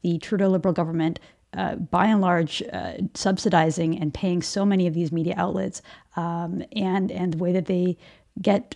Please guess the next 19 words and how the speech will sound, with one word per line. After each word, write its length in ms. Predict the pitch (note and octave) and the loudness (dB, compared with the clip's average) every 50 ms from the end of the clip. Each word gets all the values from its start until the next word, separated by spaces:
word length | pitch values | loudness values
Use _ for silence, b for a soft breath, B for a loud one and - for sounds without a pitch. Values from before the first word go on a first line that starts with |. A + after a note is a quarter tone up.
| _ - | _ -2
what 220 | A3+ G3 G#3 - | 0 0 2 2
they 80 | - G#3 | 2 2
want, 280 | G#3+ C4 E4 - - D#3+ | 2 2 0 0 -2 -4
essentially, 420 | - - - E3 - F3+ E3 D3+ | -2 -2 -2 0 2 2 2 4
which 240 | D3+ D#3+ D#3 - F3 | 4 2 0 2 2
is 280 | E3+ E3 D3+ - - | 0 0 0 -2 -4
just, 420 | - - F3 - - - _ - - | -4 -4 -4 -4 -4 -8 _ -2 0
uh, 140 | F#3 A3+ F3 | 2 4 4
news 360 | D#3+ E3 E3 F3 F#3+ G3+ F#3+ | 4 4 4 4 4 2 2
that 120 | F#3+ F#3 F#3+ | 2 2 2
mirrors 340 | F3 F3+ F#3 F#3+ F#3+ - | 2 2 2 2 0 0
their, 300 | - F#3+ F#3 F#3 F#3 F#3 | 2 2 4 4 4 4
their 160 | F#3 F#3 F3+ D#3+ | 2 2 2 2
worldview. 420 | E3+ F3 E3 D3 D#3 D3 C#3+ D3+ | 2 2 0 0 0 0 0 0
It's, 140 | D#3 - - | -2 -4 -6
it's 180 | D#3 D3+ - - | -8 -8 -6 -4
really 200 | F3+ E3+ D#3+ D#3 | -2 0 0 0
incredible. 460 | D3 C#3+ - E3 D3 D3 C#3+ D#3 D3+ | 0 0 -2 -2 -4 -2 -2 -4 -4
So, 260 | - - E3+ E3 D#3+ | -2 -2 -2 -2 -4